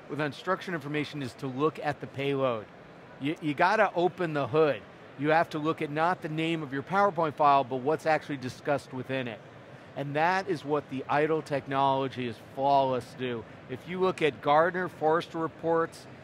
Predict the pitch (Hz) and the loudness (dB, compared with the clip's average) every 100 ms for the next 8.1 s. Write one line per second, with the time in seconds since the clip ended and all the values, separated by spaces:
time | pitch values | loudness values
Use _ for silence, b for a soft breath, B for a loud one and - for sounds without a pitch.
0 | - 147 147 143 143 170 185 160 123 123 | -10 -6 -2 -2 -2 -2 0 0 0 0
1 | 135 139 110 135 127 - 160 156 123 - | -2 -4 0 2 2 0 0 0 0 -6
2 | - B B - 147 156 - - 196 202 | -14 B B -10 -4 -4 -4 2 4 4
3 | 170 160 160 160 156 147 135 147 - 127 | 0 0 2 0 -2 -4 -4 -4 -6 -2
4 | 156 156 131 131 123 170 190 202 202 165 | 2 2 0 -4 -6 -4 -4 -2 -6 0
5 | 151 160 170 170 - - - 156 156 160 | 2 4 2 0 -6 -18 -10 -4 0 0
6 | 165 - 131 120 120 135 139 123 156 - | -2 -2 2 2 0 -4 -6 -6 -6 -8
7 | 190 156 160 156 156 147 147 147 139 131 | -6 2 4 4 4 2 -2 2 4 4
8 | 123 | 2